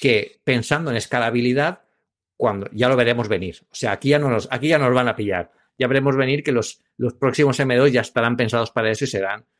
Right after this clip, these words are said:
eh, mucha más, eh, bueno, se, eh, estarán pensados para, para que los próximos sean mucho más convertibles y, y, y, y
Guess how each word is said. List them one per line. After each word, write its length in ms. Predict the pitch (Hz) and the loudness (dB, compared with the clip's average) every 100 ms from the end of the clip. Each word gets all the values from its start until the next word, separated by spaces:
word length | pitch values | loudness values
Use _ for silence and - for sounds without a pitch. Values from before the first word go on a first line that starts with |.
| _ _ | _ _
eh, 380 | - 101 90 98 | -6 -4 -4 -6
mucha 360 | 87 104 - 110 | -6 -6 -2 -2
más, 580 | 101 90 85 85 - _ _ _ _ | -2 -4 -6 -10 -16 _ _ _ _
eh, 140 | - | -10
bueno, 160 | - 82 | -8 -10
se, 140 | - - _ - | -12 -16 _ -20
eh, 360 | - - - 104 | -16 -10 -4 -4
estarán 260 | - 113 | -2 0
pensados 280 | 113 113 110 | 0 0 0
para, 200 | 127 110 | 2 0
para 160 | 110 101 | 0 0
que 60 | |
los 120 | 101 90 | -2 -2
próximos 500 | 110 - 113 107 - | -2 0 -2 -4 -12
sean 300 | 110 117 113 | -10 -4 -2
mucho 320 | 113 120 123 | 0 0 0
más 340 | 113 107 - _ _ _ | 0 -2 -4 _ _ _
convertibles 800 | 139 131 117 - 143 123 110 117 | 0 2 2 4 4 6 2 -2
y, 80 | 110 139 | -6 -6
y, 400 | 120 107 101 - | -4 -4 -8 -6
y, 460 | 117 110 101 98 | -2 0 -2 -4
y 100 | 98 | -6